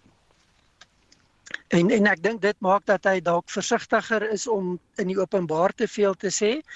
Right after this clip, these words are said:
En dan is dit baie duidelik dat daar ook vanuit sy kabinet, ehm, daar word name genoem van sy medeleiers wat begin ander standpunte inneem. So Netanyahu is duidelik onder baie druk en ons weet dat hy in die,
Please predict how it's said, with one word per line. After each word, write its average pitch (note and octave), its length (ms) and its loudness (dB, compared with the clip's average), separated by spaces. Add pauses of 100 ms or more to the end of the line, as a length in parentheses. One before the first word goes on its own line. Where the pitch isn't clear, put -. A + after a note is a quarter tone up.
(280)
En G3+ 140 2
dan F#3+ 180 2
is C#4 100 -2
dit B3 180 -2
baie G#3 220 4
duidelik G#3 460 0
dat F#3 160 0
daar F#3 140 0
ook A3 220 0
vanuit F#3+ 340 -2
sy G3 160 -2
kabinet, F3 560 -2 (400)
ehm, D#3+ 560 -2
daar D#3 220 2
word E3 200 -2
name F3 320 2
genoem F#3 380 0
van D#3+ 240 2
sy E3+ 220 2
medeleiers F3 1300 0
wat D#3+ 220 0
begin E3+ 540 0
ander G3 280 2
standpunte F#3 680 0
inneem. F#3 380 0 (340)
So F#3+ 300 4 (240)
Netanyahu F#3+ 720 0
is G3+ 120 0
duidelik F3+ 400 0
onder F3+ 300 -2
baie E3 340 2
druk E3 440 -4 (280)
en E3+ 180 2
ons D#3+ 200 2
weet F#3+ 260 2
dat F3+ 200 0
hy F#3 240 2
in F3+ 80 -4
die, F3+ 180 -2